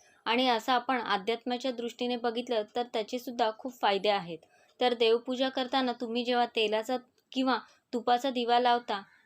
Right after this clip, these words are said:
त्यामध्ये तुम्ही कापूर नक्की टाकू शकता. कापूर टाकल्यामुळे जीवजंतू जे आहेत ते मरतात, नकारात्मकता नष्ट होते आणि सकारात्मक ऊर्जा बाहेर पडत असते. अगदी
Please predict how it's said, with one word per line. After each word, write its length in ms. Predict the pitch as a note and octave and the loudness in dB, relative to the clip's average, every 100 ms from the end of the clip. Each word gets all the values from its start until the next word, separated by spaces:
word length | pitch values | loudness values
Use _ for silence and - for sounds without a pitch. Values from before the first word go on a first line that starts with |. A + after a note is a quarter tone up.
| _ A#3+ | _ 2
त्यामध्ये 420 | A#3 B3+ B3+ B3 | 2 2 2 2
तुम्ही 280 | B3+ B3+ A#3 | 2 0 0
कापूर 400 | A3+ G3+ B3+ B3 | 2 2 0 -2
नक्की 340 | A#3 - B3+ | -4 -4 -2
टाकू 280 | A#3 G3 A3+ | -2 -2 -2
शकता. 380 | A3 F#3 - D#3+ - _ _ - | -6 -6 -10 -14 -16 _ _ 0
कापूर 300 | G#3 G#3+ C4+ | 0 2 0
टाकल्यामुळे 600 | C4 A#3+ B3 B3+ B3+ A3+ | 2 0 0 0 0 -2
जीवजंतू 640 | G#3+ A#3 A#3+ B3+ B3 A#3+ B3+ | -4 -4 -2 -2 -2 -2 -2
जे 120 | C4 | 0
आहेत 320 | A3+ A3+ A#3 - | 0 0 -4 -2
ते 60 | B3+ | -2
मरतात, 460 | B3 G#3+ G3+ A3+ F3+ - _ G#3+ | 0 0 0 0 0 -2 _ -6
नकारात्मकता 880 | G#3 A#3 A#3+ A#3+ B3+ B3 - A3+ | -2 -2 -2 -2 -6 -6 -6 -6
नष्ट 340 | G#3+ A3 - B3+ | -6 -8 -4 -4
होते 360 | A3+ G#3 F#3 E3 _ _ _ | -4 -8 -14 -16 _ _ _
आणि 240 | A3 C4 B3 | 0 0 0
सकारात्मक 680 | A#3+ A3 A#3 A#3+ B3 C4 B3+ | 0 0 2 0 -2 -4 -2
ऊर्जा 300 | A#3 F#3+ A#3+ | -2 0 0
बाहेर 320 | G3+ G3+ A#3+ | 2 0 0
पडत 300 | B3 A#3 A3+ | 0 -2 -2
असते. 320 | F#3 - F3+ E3+ _ _ _ - | -4 -8 -14 -14 _ _ _ -2
अगदी 380 | A3+ A3+ D4 | -2 0 -2